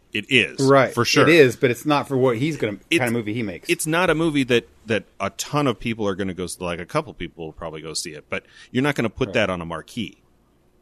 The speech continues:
Speaker 2: Right.
Speaker 1: Instead, you make the story of how he connects with these children about dinosaurs that a guy brought to life. And now suddenly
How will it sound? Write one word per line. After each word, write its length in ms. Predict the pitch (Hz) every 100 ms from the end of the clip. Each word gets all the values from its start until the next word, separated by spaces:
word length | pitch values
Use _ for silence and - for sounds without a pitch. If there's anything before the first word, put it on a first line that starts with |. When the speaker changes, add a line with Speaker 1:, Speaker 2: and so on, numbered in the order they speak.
| _
Speaker 2:
Right. 360 | 120 113 95 - _ _ _ 120
Speaker 1:
Instead, 640 | 113 - 185 113 95 113 _ _ _ _ _ _ _ _ -
you 160 | 117
make 260 | 131 165 -
the 100 | -
story 520 | - 151 160 143 120
of 140 | 107
how 340 | - 127 127 143
he 140 | 131
connects 380 | - 123 127 -
with 100 | 104
these 180 | 107 95
children 500 | - 101 92 90 92 _ _ _ -
about 360 | 110 104 101 _ _ _ _ _ _ _ _
dinosaurs 680 | - 120 208 147 - 95 85
that 160 | 90 87
a 60 |
guy 180 | 82 85
brought 280 | 80 82 78
to 60 | 80
life. 500 | 69 - - - _ _ _ _ _ _ _ -
And 100 | 110
now 180 | 117 143
suddenly 640 | - 147 135 131 127 127